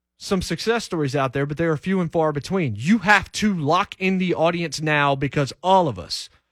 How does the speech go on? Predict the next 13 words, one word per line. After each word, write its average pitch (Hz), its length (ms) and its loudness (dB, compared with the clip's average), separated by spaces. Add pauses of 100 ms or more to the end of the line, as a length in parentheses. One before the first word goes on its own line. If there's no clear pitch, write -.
(180)
not 175 260 4
just 233 380 4
the 185 80 -4
kids, 101 560 -4 (420)
all 196 280 6
of 98 120 -8
us, - 260 -14 (280)
increasingly 196 760 -2
have 151 480 0 (840)
absurdly 175 800 -2
short 147 480 -2
attention 117 420 -6
spans. 82 560 -10